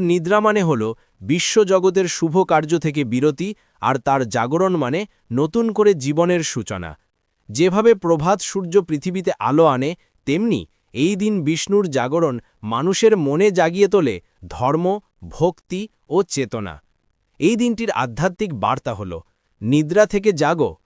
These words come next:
অজ্ঞানতা থেকে জ্ঞানের পথে চলো। ভগবান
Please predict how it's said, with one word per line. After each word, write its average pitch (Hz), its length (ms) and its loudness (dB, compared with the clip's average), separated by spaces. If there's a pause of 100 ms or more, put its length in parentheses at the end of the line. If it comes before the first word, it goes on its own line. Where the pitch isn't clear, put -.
(280)
অজ্ঞানতা 190 580 0
থেকে 165 260 0 (320)
জ্ঞানের 131 380 0
পথে 135 300 -4
চলো। 98 300 -6 (560)
ভগবান 196 460 2